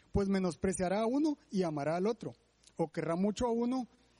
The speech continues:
y despreciará al otro. No se puede servir a la vez a Dios y a las riquezas." O estamos de un lado o estamos del otro.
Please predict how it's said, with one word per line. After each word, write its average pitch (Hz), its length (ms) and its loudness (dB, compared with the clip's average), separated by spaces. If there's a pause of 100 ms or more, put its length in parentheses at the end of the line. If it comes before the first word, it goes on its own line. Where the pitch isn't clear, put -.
y 180 60 2
despreciará 160 760 -2
al 170 120 0
otro. 196 280 -4 (680)
No 190 220 -2
se 240 160 -4
puede 220 280 0
servir 190 560 -4 (520)
a 151 100 -2
la 147 180 -2
vez 220 400 -4 (340)
a 151 140 -10
Dios 196 560 -8 (540)
y 175 160 -6
a 156 100 -4
las 139 180 -6
riquezas." 123 720 -14 (800)
O 160 100 -4
estamos 240 460 -6
de 233 80 -4
un 233 100 -2
lado 240 220 -4
o 220 120 -2
estamos 196 400 -6
del 165 180 -2
otro. 180 300 -8